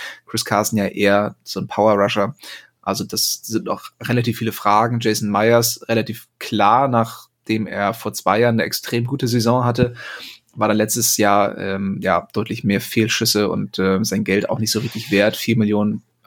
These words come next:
an der Stelle könnte man einsparen. Also, ja. Wer ist für dich so der offensichtlichste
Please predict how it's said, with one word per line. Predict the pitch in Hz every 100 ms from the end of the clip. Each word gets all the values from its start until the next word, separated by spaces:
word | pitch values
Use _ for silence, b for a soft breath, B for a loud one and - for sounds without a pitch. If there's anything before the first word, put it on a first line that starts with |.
| -
an | 104
der | 104
Stelle | - 104
könnte | 98 101 -
man | 95
einsparen. | 101 - 98
Also, | 87 98 98 B B B B B _ _ _
ja. | - 73 - _ _
Wer | 117
ist | 127
für | 139
dich | 160
so | -
der | 120
offensichtlichste | 117 117 127 156 143 143 143